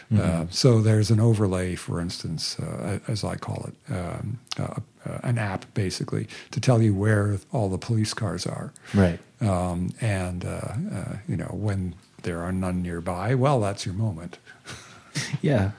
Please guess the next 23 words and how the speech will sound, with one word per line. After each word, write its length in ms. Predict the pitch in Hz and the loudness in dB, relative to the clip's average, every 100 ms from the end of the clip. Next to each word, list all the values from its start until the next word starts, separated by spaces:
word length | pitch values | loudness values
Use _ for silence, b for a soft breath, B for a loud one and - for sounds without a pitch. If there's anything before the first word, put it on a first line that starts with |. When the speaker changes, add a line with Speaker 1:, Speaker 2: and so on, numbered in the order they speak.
| - | 2
Speaker 1:
And, 260 | 113 113 117 | 6 8 8
uh, 200 | 113 - | 6 8
how 120 | 165 | 8
much 240 | 185 - | 8 6
of 60 | 180 | 6
this 160 | 127 | 4
technology 640 | - 110 101 92 98 101 92 | 6 4 6 6 6 6 4
is 120 | 87 | 4
already 400 | 85 82 82 85 | 2 0 0 0
available 480 | 80 82 90 82 85 | -2 -2 -4 -4 -6
to 180 | - 85 | -4 -6
us, 200 | 82 - | -4 -4
if 160 | 95 | -2
not 260 | 90 90 - | -2 -2 -4
commercially, 520 | - 85 - 85 87 | -4 -2 -2 -4 -4
then 180 | 87 85 | -2 -4
at 120 | 82 | -4
least, 320 | 87 90 - - | -6 -4 -4 -4
uh, 200 | 78 - B B B _ | -4 -6 B B B _
y-, 160 | - 90 | -14 -4
you 100 | 95 | 0
know, 220 | 87 78 | 0 0
uh, 220 | 80 78 | -6 -8